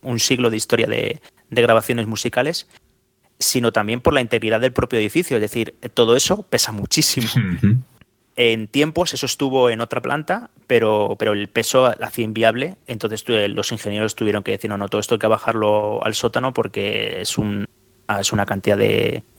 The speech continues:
Speaker 1: para la estructura del edificio no, no es viable que haya tanto peso en estanterías y por eso está en sótanos". Entonces, pues eso también permite que haya unas condiciones de aislamiento, de humedad, de temperatura, de ventilación, que, que no se pueden conseguir en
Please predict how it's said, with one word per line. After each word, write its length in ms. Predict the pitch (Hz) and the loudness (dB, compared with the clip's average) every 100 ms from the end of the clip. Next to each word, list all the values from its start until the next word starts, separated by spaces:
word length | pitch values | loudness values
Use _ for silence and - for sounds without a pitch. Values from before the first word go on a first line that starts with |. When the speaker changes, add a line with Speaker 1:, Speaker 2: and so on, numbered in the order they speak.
| - | -8
Speaker 1:
para 180 | - 110 | 2 2
la 60 | 104 | 2
estructura 440 | - 117 - 117 | 0 -2 2 4
del 140 | 117 113 | 4 4
edificio 360 | 113 120 131 | 0 -2 -2
no, 280 | 113 107 107 | 0 0 -2
no 160 | 117 113 | -4 -4
es 100 | - | 2
viable 260 | 113 107 | 2 2
que 100 | 104 | 0
haya 120 | 104 | -2
tanto 240 | - 101 104 | -2 -4 -2
peso 220 | 110 - | -2 -4
en 20 | |
estanterías 560 | 107 113 107 120 151 - - _ - | -6 -4 0 2 2 -2 -18 _ -8
y 80 | 107 | 0
por 100 | 107 | 0
eso 140 | 113 | 0
está 160 | 107 104 | 0 -2
en 40 | |
sótanos". 440 | - 104 107 107 _ _ _ _ _ | -2 -2 -2 -4 _ _ _ _ _
Entonces, 380 | - 107 120 - - | -8 2 4 2 -8
pues 160 | - 110 | -6 -6
eso 80 | 107 | 0
también 220 | 110 110 | 0 2
permite 480 | 110 113 120 117 113 | 0 -2 0 2 2
que 80 | 101 | 0
haya 180 | 101 | 0
unas 300 | 107 104 104 | -2 -4 -4
condiciones 680 | - 104 101 - 113 107 104 | -2 -2 -2 2 2 2 -2
de 340 | 104 101 98 - _ _ _ | -2 -2 -4 -8 _ _ _
aislamiento, 560 | - 101 110 104 107 | -8 -4 -4 0 2
de 80 | 101 | 2
humedad, 420 | 101 95 110 110 | -2 2 4 4
de 60 | 107 | 2
temperatura, 800 | 107 101 104 98 120 113 107 107 - - | -6 -6 -4 -2 0 0 0 -4 -10 -14
de 120 | 110 | -2
ventilación, 840 | 104 101 104 101 - 120 120 113 117 _ _ _ _ _ | -2 0 -2 -4 0 2 2 0 -8 _ _ _ _ _
que, 420 | - 104 98 95 98 | 2 2 4 0 -2
que 80 | 110 | -2
no 80 | |
se 80 | 110 | 0
pueden 220 | 107 107 | 0 0
conseguir 400 | 98 - 113 107 | 0 0 0 0
en 300 | 104 98 95 | 0 -4 -8